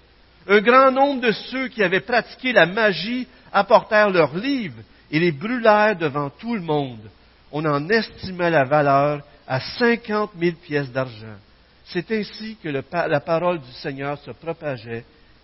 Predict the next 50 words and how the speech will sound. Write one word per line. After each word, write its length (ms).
et 80
gagnait 340
en 60
puissance. 400
Pas 80
extraordinaire, 680
ça, 280
hein ? 60
Il 80
y 20
en 180
a 120
qui 120
ont, 420
on 180
a, 100
dans 120
l'histoire, 340
il 60
y 20
en 60
a 80
qui 80
ont 60
fait 180
des 180
feux 220
de 60
Bible, 380
mais 140
il 20
y 40
en 100
a 80
qui 100
ont 80
fait 180
des 220
feux 160
de 80
d'autres 280
choses, 160
parce 200
qu'ils 180
revenaient 380
à 60
la 100
parole 320
de 140
Dieu. 100